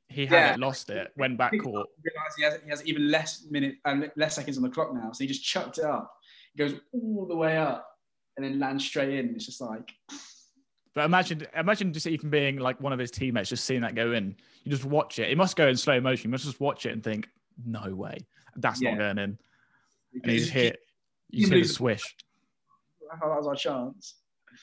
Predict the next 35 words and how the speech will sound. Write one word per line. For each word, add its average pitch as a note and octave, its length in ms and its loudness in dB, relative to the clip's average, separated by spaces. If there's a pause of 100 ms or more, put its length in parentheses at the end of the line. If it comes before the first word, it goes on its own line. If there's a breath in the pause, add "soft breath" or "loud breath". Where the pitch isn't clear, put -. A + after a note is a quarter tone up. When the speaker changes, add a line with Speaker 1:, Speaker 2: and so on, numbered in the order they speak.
(680 soft breath)
Speaker 2:
But A2 220 -6 (480)
yeah, C3 120 4
that B2+ 160 4
was, B2 80 0
uh, A#2 140 -2 (200)
like, A2+ 320 -8 (1040 loud breath)
that's, C3 280 -2
that C3+ 100 -4
was B2+ 140 -4
mental, A2 360 -10
to - 160 -20
be G#2+ 80 -8
fair. G2+ 280 -12 (320)
But, A#2 80 -6
um, A#2 360 -8 (1300 loud breath)
Speaker 1:
But B2 120 0
no, C#3 240 6
I A#2+ 60 4
think E3+ 200 2
not, F3 260 2
not F#3 180 6
a D3+ 60 4
lot's E3 300 4
gone D3+ 160 2
on C#3+ 100 2
this D3+ 260 -2
week, A#2 300 -2
obviously, A#2+ 320 0
apart A2+ 320 4
from A2+ 120 0
the A2+ 60 2
Harden A#2 340 4
trade. A#2 360 2 (720 soft breath)
The C#3+ 60 2
Knicks, D#3 500 2